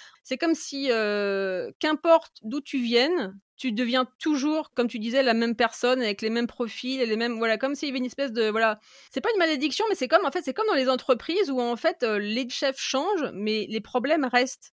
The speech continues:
C'est assez intéressant, euh, même si je, je sais pas ce qu'il faudrait faire pour, euh, changer ça et pour, euh, résoudre ce genre de problème, mais, mais c'est,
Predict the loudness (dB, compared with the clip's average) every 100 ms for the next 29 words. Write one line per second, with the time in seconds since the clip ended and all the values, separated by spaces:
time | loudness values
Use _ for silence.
0 | _ _ _ -10 -2 -2 0 -2 2 0
1 | 0 -2 -4 -2 -2 0 0 0 -2 -2
2 | -2 -2 -2 -2 -2 0 0 -2 -4 -2
3 | -2 -4 -6 -4 -2 -2 -4 -4 -8 -10
4 | -10 -8 -6 -6 -4 -2 -2 -6 -14 -16
5 | -10 -2 0 0 0 -2 -2 -4 -2 -2
6 | 2 2 4 2 0 -2 -2 -2 -4 -4